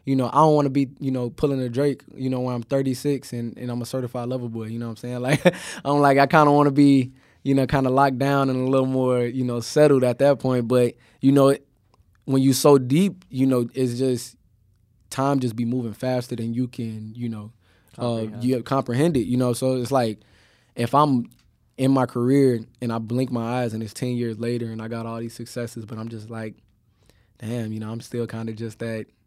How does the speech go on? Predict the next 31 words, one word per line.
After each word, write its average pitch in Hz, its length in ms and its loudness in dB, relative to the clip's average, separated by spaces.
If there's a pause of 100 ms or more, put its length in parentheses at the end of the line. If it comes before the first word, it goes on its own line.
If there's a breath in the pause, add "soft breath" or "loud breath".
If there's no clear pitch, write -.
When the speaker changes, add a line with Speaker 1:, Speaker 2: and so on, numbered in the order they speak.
(280)
Speaker 1:
like, 127 220 2
I'm, 156 180 4 (200 loud breath)
like, 139 180 4 (320)
I 143 100 6
feel 180 160 4
like 147 140 6
you 147 80 0
stuck 151 280 2
in 143 100 4
that 131 140 2
moment 135 380 0
from 127 160 -4
when 131 120 0
your 120 120 -2
success 117 380 -10
start, 127 320 -6
you 123 120 -6
know 120 60 -4
what 117 80 -8
I'm 110 60 -10
saying? 127 300 -6
Unless 123 480 -6
it 127 160 -6
has 123 240 -4
that 123 140 -4
moment 123 320 -4
to 123 80 -8
where 117 200 -4
it 113 100 -8
dies 120 280 -6
down. 123 320 -4